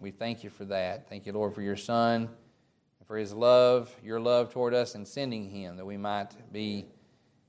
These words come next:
reconciled back unto thee. Pray, Lord, as we go out, that we will gird ourselves with the truth, that we will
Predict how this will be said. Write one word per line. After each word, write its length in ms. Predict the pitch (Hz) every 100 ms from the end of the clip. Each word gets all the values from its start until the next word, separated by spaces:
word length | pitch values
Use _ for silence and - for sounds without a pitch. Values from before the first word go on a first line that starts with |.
| _ _ _ -
reconciled 680 | 123 123 104 - 107 101
back 240 | 104 104 113
unto 220 | 110 104
thee. 420 | 101 90 87 87 _ _ _ _ _ -
Pray, 140 | 107
Lord, 360 | 104 113 117 104 - _ _ _ _ _ -
as 140 | 101
we 120 | 113
go 260 | 113 123 123
out, 420 | 127 117 95 - - - _ -
that 120 | 98
we 200 | 101 107
will 500 | 101 101 98 95 104 -
gird 240 | 113 117 113
ourselves 460 | 110 - 110 101
with 140 | 104 104
the 80 |
truth, 500 | 98 - 139 95 92
that 120 | 98 90
we 100 | 101
will 300 | 101 95